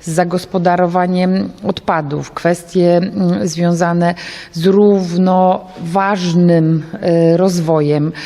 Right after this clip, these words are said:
em, kwestie związane z organizacją handlu i usług, szeroko rozumianych usług komunalnych. Mm, więc myślę, że ten obszar, e, jest takim, który, z którym każdy z nas, e, każdy z mieszkańców naszego miasta ma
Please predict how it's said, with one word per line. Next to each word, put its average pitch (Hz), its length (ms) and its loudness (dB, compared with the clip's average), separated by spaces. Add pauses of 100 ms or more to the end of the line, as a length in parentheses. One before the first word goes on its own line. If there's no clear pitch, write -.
(280)
em, 170 640 2
kwestie 180 380 0
związane 180 680 2 (120)
z 175 760 0
organizacją 180 720 0
handlu 185 480 -2
i 196 120 0
usług, 185 380 -2
szeroko 196 500 0
rozumianych 165 580 0 (300)
usług 175 380 -4
komunalnych. 160 1000 0
Mm, 170 520 0
więc 170 280 -2
myślę, 175 380 -2
że 170 100 -4
ten 170 240 -2
obszar, 170 460 -2 (420)
e, 175 220 2
jest 175 220 -4
takim, 180 340 -2
który, 175 640 0
z - 80 -12
którym 175 280 0
każdy 180 460 -4
z 165 80 -6
nas, 160 360 -2
e, 220 40 -10 (640)
każdy 170 340 -6
z 160 60 -6
mieszkańców 160 680 -4
naszego 165 340 -2
miasta 160 380 -2
ma 156 200 -2